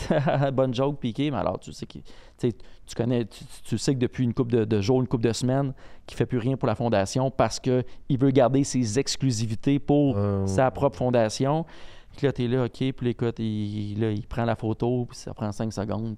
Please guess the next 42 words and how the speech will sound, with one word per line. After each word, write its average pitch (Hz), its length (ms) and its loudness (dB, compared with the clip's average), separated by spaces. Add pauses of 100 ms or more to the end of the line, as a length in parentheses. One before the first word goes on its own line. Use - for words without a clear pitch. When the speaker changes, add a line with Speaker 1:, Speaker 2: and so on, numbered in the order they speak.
(140)
Speaker 1:
il 110 60 -12
dit 104 80 -14
pas 104 140 -2
un 101 80 0
mot, 104 180 -4
puis 113 120 -10
il - 20 -10
s'en - 120 -8
va, - 100 -8 (220)
tu - 100 -14
sais. - 40 -14 (440)
Fait - 120 -4
que 147 80 0
là, 156 80 4
moi, 156 100 2
à 147 40 2
partir 123 260 -4
de - 40 -8
ce - 80 -4
moment-là, 113 320 2
j'ai 110 120 -6
fait, 104 180 -4 (120)
OK, - 180 -4 (200)
je - 120 -10
comprends, 117 460 2
là. 147 180 -2 (520)
Je - 120 -12
comprends 135 340 0
ton 107 220 0
point 113 340 -2
de, 110 140 0
de 110 140 0
vouloir 127 460 4
garder 131 360 4
ton 117 160 -2
exclusivité 120 640 -4
pour - 100 -12
ta 113 120 -2
fondation, 120 520 0
puis - 140 -12
tu 131 120 0
sais, 123 60 -2